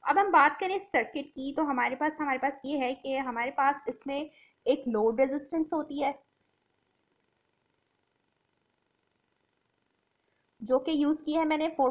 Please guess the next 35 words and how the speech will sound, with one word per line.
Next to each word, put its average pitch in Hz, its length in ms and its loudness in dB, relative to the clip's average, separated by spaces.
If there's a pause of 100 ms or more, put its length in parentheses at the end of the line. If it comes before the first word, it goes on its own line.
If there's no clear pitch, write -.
पॉइंट 285 240 0
सेवन 269 340 0
ओम, 311 280 -2 (260)
या 247 200 4
फिर 302 200 -2
आप 262 280 4 (160)
फ़ाइव 240 460 0 (140)
ओम 233 260 -4
की 247 160 -8
यूज़ 214 240 -6
कर 165 120 -8
सकते - 320 -20
हैं। - 100 -20 (440)
ये 285 100 -4
मेरे 302 180 -2
पास 294 320 4
ये 277 100 -4
resistance 269 580 -2
है, 320 160 0 (560)
अ, 226 180 0
इसमें 262 280 -2
कोई 330 140 -2
color 262 280 4
coding 302 360 0
नहीं 302 340 0
है, 339 260 -2
इस 247 160 -12
पर - 120 -10
यह 262 260 -4
लिखा 247 360 -2
हुआ 320 120 4
है 294 180 2
कि 277 100 -10
ये 269 120 -4
फ़ोर 233 220 -6